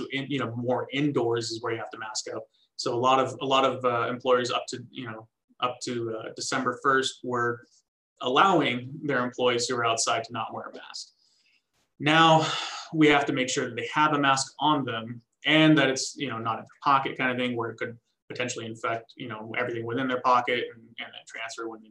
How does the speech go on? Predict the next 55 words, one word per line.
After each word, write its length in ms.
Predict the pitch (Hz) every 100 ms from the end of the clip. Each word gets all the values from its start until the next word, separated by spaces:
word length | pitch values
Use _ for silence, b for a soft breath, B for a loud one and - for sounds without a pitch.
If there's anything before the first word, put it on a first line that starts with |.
| 110
move 80 | 110
along 240 | 110 110 _ _ _ _
those 320 | 127 135 131
kind 140 | - 107
of 40 | 104
lines. 220 | - - - _ _ _ _
So 120 | -
we 80 | 131
need 80 | 143
to 80 | 147
make 160 | 139
sure 240 | 139 143 127
that 160 | 120 120 - _
employees 500 | 139 127 135 127 123 - _
are 420 | 131 139 139 139 139
aware 440 | 131 127 127 127
that 140 | 123
they 100 | 120
need 120 | 120 120
to 60 |
be 60 | 117
wearing 260 | 117 117
masks 380 | 120 117 117 - -
and 260 | 127 131 -
carry 200 | 123 117
masks 280 | 113 113
with 160 | 143 135
them 100 | 117
in 100 | 113
case 460 | 117 - 131 131 -
they 180 | 120 117
do 220 | 117 120
come 240 | 117 113
within 240 | 113 110 110
six 320 | - 110 -
feet 220 | - 170
of 40 | 151
each 200 | 151 147
other. 280 | 143 139
So 180 | 135 -
that 220 | 120 117
way 300 | 120 117 117 117 b _ _ _
you 160 | - 127
don't 140 | 120
have 160 | 120 117
Cal 220 | - 110
osha 380 | 110 113 110 113 117 _ _ -
coming, 400 | 117 113 117 120 -
coming 200 | 113 110
down 100 | - -
on 100 | 120
you 100 | 113
trying 280 | 113 113
to, 280 | 113 _ -
uh, 100 | 120